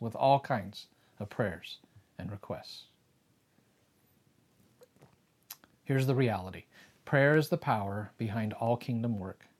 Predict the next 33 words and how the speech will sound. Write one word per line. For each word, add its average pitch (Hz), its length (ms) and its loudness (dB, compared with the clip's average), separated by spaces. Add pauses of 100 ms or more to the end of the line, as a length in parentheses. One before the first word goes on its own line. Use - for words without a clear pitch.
(440)
behind 110 380 -4
all 123 240 2
we 147 160 6
do 104 360 -2 (120)
to - 100 -8
advance 95 480 -6
the - 100 -14
kingdom 90 320 -10
of 95 140 -14
God. 90 220 -14 (1700)
That's 135 200 2
why 135 140 6
Charles 143 320 6
Haddon 147 240 4
Spurgeon, 101 460 -2 (440)
a 107 80 -4
nineteenth 131 540 2
century 110 600 -2
British 147 380 4
preacher 120 400 -2 (600)
who 123 100 0
stands 127 920 4 (100)
behind 123 440 4
me 113 260 4
to - 140 0
my 127 220 6
right 117 360 4 (540)
and 110 140 -2
to 139 140 2
your 131 460 4
left, 107 640 0 (760)
called 123 280 2
prayer 127 540 2